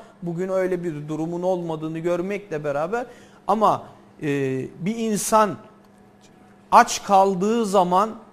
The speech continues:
şunu anlar. Özellikle Türkiye'mizde.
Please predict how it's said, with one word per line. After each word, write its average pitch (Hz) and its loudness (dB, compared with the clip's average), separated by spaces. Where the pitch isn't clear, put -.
şunu 202 0
anlar. 180 2
Özellikle 185 2
Türkiye'mizde. 123 -6